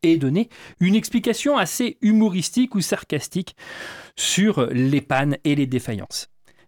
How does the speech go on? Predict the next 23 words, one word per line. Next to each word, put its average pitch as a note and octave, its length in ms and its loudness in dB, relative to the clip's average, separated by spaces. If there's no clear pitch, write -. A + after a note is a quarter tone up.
Cette - 260 -4
popularité C#3 720 0
du B2+ 140 -2
gremlin C#3+ 580 0
jouant D#3+ 420 0
avec F#3 480 0
le C3+ 200 2
moteur C#3+ 420 0
de C3 100 -2
l'avion E3 420 0
connut B3 260 4
une F3 140 0
très A#3+ 200 -2
grande A3 260 0
popularité E3 580 0
durant E3+ 300 0
la D3 120 -2
Seconde E3+ 480 -2
Guerre F3 200 0
mondiale. D3+ 440 0
Et B2 80 2
le E3+ 100 2
gremlin C3+ 500 0